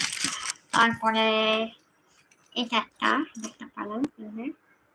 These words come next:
এটা কানের দুল, আমি আবার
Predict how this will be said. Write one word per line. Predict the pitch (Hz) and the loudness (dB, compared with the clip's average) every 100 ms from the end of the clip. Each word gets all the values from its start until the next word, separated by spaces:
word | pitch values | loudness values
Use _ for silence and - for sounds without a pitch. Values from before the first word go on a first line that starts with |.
| _ _ _ _ _ _ _ _ _ _ _ _ _ _ _ _ _ _ _ 269 | _ _ _ _ _ _ _ _ _ _ _ _ _ _ _ _ _ _ _ 2
এটা | 277 | 6
কানের | 254 254 254 220 | 8 8 6 4
দুল, | 220 190 | 2 2
আমি | 202 214 | 4 6
আবার | 220 | 6